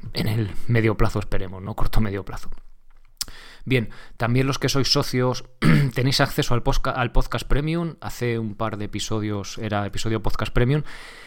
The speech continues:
He grabado, eh, una forma de cómo, porque la verdad que era un poco lioso, cómo seguir el, el feed premium. Tenéis mi gym en casa punto com barra premium. Os he hecho una captura de pantalla de un minutito y medio,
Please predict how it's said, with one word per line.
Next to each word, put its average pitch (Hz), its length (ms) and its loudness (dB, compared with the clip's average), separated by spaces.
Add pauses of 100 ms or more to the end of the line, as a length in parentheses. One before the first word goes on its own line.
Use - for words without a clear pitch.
(280)
He 143 100 2
grabado, 151 600 4 (220)
eh, 127 200 2
una 135 180 4
forma 147 320 4
de 117 80 2
cómo, 139 1080 0
porque 110 520 2 (320)
la 107 80 4
verdad 113 180 2
que 127 80 2
era 131 60 4
un 123 80 2
poco 120 240 6
lioso, 120 500 4 (240)
cómo 110 880 2
seguir 110 300 2
el, 104 340 -4
el 117 140 -6
feed - 260 0
premium. 147 500 2
Tenéis 117 360 -2
mi 113 160 -6
gym 127 160 -4
en 123 80 -2
casa 120 260 -6
punto 117 240 0
com 104 220 -4
barra 110 340 -2
premium. 151 440 2 (1080)
Os 117 200 8
he - 20 12
hecho 127 220 8
una 123 360 4
captura 123 320 2
de 120 80 2
pantalla 113 360 2
de 120 80 2
un 123 60 2
minutito 120 340 0
y 113 80 0
medio, 160 400 0